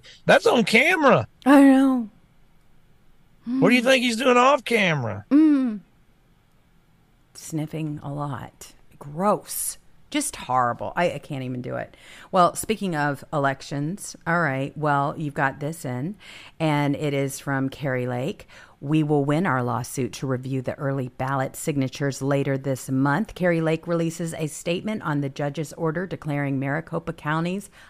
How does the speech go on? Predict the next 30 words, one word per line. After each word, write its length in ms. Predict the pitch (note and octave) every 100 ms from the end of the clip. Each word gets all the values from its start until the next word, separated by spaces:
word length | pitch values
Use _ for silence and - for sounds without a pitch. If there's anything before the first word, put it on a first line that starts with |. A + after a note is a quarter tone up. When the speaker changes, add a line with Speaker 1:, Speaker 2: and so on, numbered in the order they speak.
| -
Speaker 2:
election 540 | D3+ C3+ C#3 - F#3+ F#3
procedures 720 | G#3 F#3+ G#3+ G#3 G#3+ G#3+ - -
unlawful. 840 | C3+ B2+ B2+ C3+ E3 A3 B3+ - - _ -
Big 180 | C3+ -
win. 520 | C3+ D#3+ A#3+ E4 F#4 - _ -
We 140 | B2+
are 160 | B2+ B2
starting 580 | - - C3 C3 C3 C3
to 720 | - C#3+ C#3 C#3 C#3 C#3 C#3 -
get 280 | D3 -
there. 320 | C#3+ C#3+ F#3+ - - -
You 80 | F#4+
know, 180 | F#4 F4+ -
but 100 | D#4+
look 140 | D4 E4
how 140 | E4+
long 240 | D#4 D4+
it's 160 | D4 D4
taken. 460 | - D#4 D4 D#3 C#3 _ - - - - -
Before 360 | D4 D4+ E4
you 180 | F4 D4+
know 260 | C4+ D4+ D#4+
it, 160 | C4 A3+
by 140 | B3+
the 80 | B3
time 320 | - C#4+ D4
everybody 340 | C4+ B3 B3
starts 360 | A#3 A#3+ G#3+ -
catching 480 | - B3+ B3+ B3 G#3+
up 420 | A#3+ C4 - -